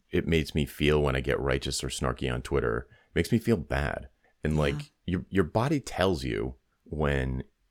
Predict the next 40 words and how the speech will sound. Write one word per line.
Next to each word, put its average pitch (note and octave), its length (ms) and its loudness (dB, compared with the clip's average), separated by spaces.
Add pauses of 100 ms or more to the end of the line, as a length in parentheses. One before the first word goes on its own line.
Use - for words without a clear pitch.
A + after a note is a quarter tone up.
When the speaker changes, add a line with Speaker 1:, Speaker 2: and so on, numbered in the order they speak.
(100)
Speaker 1:
something's C#2 360 -2
wrong. A#1 360 -4 (460)
I, F#2 80 2 (100)
maybe, A2+ 260 4 (140)
I F#2 80 4
don't C#2 140 2
know. G1+ 180 -6
I, F2 240 6
I F#2+ 100 6
think. - 460 -6 (240)
Speaker 2:
No, D4 160 4
Speaker 1:
It G4+ 60 4
Speaker 2:
it - 60 2
Speaker 1:
seems D#3+ 160 6
Speaker 2:
does. - 240 -4 (120)
Speaker 1:
Oh, - 60 4
Speaker 2:
I E3+ 80 6
Speaker 1:
okay. - 20 -2 (120)
Speaker 2:
totally F3+ 200 0
agree. A#2+ 240 -6
Speaker 1:
Yeah. A#2 40 -8 (320)
Speaker 2:
Mind-body F#3 440 2
connection. E3 540 -4 (180)
Speaker 1:
Right. G#2 300 2
So, F#2+ 120 0
like, F#2 280 2
if F#2 100 -2
you F#2 60 -6
pay G3+ 160 2
attention A#2 340 0
to D2 60 -2
that D2 360 -2
and E2 140 -4
someone F2+ 640 2
in F2+ 100 2
a D#2+ 60 2
situation E2 800 -2
where C#2+ 140 0
it's C2+ 180 -6
either D#2 400 0